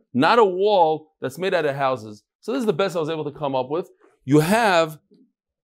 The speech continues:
houses that create the wall around the city. It's not a wall. It's houses that are the wall. You, you put them really close, and those are, that's the wall. That doesn't count for Batei Arachayma. Saviv, and when the Torah says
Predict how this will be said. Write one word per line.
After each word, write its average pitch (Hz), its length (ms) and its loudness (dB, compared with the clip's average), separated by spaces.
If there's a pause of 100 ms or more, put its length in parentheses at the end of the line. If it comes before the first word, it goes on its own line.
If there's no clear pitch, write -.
(400)
houses 196 640 2
that 160 200 0
create 185 540 -4
the 170 80 6
wall 175 500 4
around 170 340 2
the 160 80 -6
city. 143 420 -6 (160)
It's 131 100 -8
not 214 160 4
a 240 60 10
wall. 190 580 2 (420)
It's 151 200 0
houses 143 680 0 (100)
that 151 120 0
are 151 140 2
the 151 80 -4
wall. 156 260 0
You, 127 220 -8
you - 100 -14
put 220 160 -2
them 185 120 -4
really 190 300 4
close, 214 320 -4 (260)
and 156 140 -4
those 202 240 4
are, 165 480 2 (380)
that's 190 220 -2
the 190 80 0
wall. 170 500 -2 (100)
That 214 280 0
doesn't 220 300 0
count 185 460 -6 (200)
for 147 140 -4
Batei 190 220 -2
Arachayma. 160 680 0 (720)
Saviv, 185 540 2
and 156 140 0
when 156 100 0
the 151 80 -4
Torah 190 320 2
says 151 380 -4